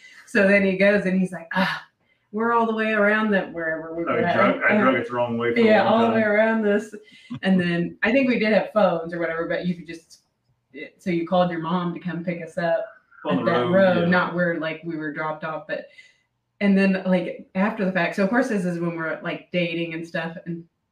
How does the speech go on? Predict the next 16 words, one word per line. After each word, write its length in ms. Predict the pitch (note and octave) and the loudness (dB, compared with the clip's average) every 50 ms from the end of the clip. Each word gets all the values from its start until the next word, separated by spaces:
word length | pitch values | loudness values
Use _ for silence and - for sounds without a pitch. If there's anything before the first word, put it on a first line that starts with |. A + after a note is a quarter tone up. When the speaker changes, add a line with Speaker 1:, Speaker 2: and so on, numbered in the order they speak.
| _ _ _ _ _ _ _ - - | _ _ _ _ _ _ _ -14 -8
Speaker 1:
but 100 | G3 F3+ | -6 -4
I 160 | E3+ E3 F3 | -2 0 0
just 220 | G3 G3+ F#3 - - | 0 0 -2 -4 -6
assume 520 | D3+ - - - G3+ G3+ G3+ F#3+ F#3+ F#3+ | -14 -12 -6 -2 0 2 2 2 2 2
he 440 | G3+ F#3+ E3+ E3+ D#3+ D3+ D#3 D#3 - _ _ _ _ _ _ - | 2 2 2 0 -2 -4 -10 -16 -20 _ _ _ _ _ _ -20
knew 480 | D#3 D#3+ E3 E3+ E3+ E3+ E3+ E3+ E3+ F3 - | -14 -8 -4 -2 0 0 0 -2 -4 -6 -8
directions 520 | F3+ E3+ E3 D#3+ E3 E3 - F3+ D#3+ - E3 | -6 -4 -4 -4 -4 -6 -8 -10 -12 -10 -6
there 260 | E3+ E3+ E3 E3 E3+ | -4 -4 -2 -4 -4
in 180 | - F3+ E3+ E3 | -4 -4 -6 -6
that 140 | E3 - | -6 -6
area 280 | - E3+ F3 E3+ E3+ E3 | -4 -4 -2 -2 -2 -4
better. 240 | D#3+ D#3+ E3 E3 - E3 | -4 -6 -6 -6 -4 -4
But 100 | E3 D#3+ | -2 -2
I 80 | F3 F3 | 0 0
was 160 | F#3 F3+ - | -2 -2 -4
like, 200 | E3+ D#3 D#3+ | -6 -8 -8